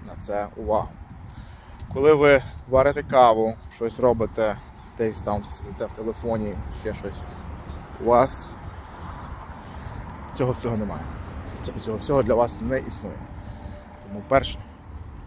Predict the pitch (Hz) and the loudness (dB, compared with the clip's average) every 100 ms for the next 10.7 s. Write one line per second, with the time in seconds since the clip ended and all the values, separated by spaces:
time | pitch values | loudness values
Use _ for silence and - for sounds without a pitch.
0 | - - - - - - - - - - | -18 -18 -18 -16 -16 -16 -14 -14 -14 -16
1 | - - - 110 107 - - - - - | -16 -16 -6 -2 -2 -4 -8 -10 -12 -10
2 | - - - - - - - - - 131 | -10 -12 -18 -18 -14 -12 -10 -12 -10 -8
3 | - - - 165 151 135 127 107 - - | -6 -4 4 8 8 8 6 4 -4 -14
4 | - - - - - - - - - - | -16 -14 -16 -16 -16 -18 -14 -14 -14 -14
5 | - - - - - - - 135 117 104 | -16 -18 -18 -16 -14 -14 0 4 4 4
6 | 92 - - - - - 127 147 143 87 | -2 -10 -16 -16 -8 0 6 8 8 4
7 | 73 - - - - - - - - - | -2 -14 -16 -18 -20 -20 -20 -20 -20 -20
8 | - - - - - - - - - - | -20 -20 -20 -20 -20 -20 -20 -20 -18 -18
9 | - - - - - - - - 113 113 | -18 -20 -20 -20 -18 -18 -18 -14 -4 -2
10 | 143 147 127 135 147 120 | -2 -2 4 8 10 8